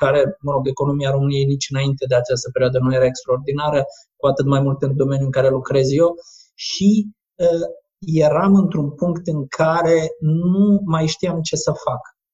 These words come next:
Trebuie să o recunosc cinstit, eram, uh, dominat de acest sentiment că, uh, încercam tot felul de proiecte și nu, nu, și mă,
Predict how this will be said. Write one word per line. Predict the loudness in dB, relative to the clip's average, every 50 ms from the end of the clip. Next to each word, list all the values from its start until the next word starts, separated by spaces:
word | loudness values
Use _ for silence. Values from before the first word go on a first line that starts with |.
| _ _ _
Trebuie | -2 0 0 0 0
să | 0 2 2
o | 4 4 4
recunosc | 2 2 0 -2 -6 -6 -6 -6 -6
cinstit, | -6 -4 -4 -4 -4 -4 -4 -4 -2 2
eram, | 2 2 4 4 2 2 2 2
uh, | 2 2 0 0 0 2
dominat | 2 2 2 2 0 -2 -2 -4 -4 -4 -2
de | -2
acest | 0 0 0 -2 -4 -4
sentiment | -2 -2 -2 -2 0 0 0 0 0 -2 -2
că, | -2 -2 2 2 2 2 0 -4 -8 -14 -20 -20 _ -20 -16 -6 0 2
uh, | 2 2 2 2 0 0 0
încercam | 0 0 0 -2 -2 0 0 0
tot | 0 0 0 2
felul | 2 2 2
de | 2 0
proiecte | 0 2 -2 -2 -2 -2 -2 -2 -2
și | -2 -2 -4 -2 0
nu, | 0 0
nu, | 0 0 0 -2
și | -4 -4 -2
mă, | 0 0 0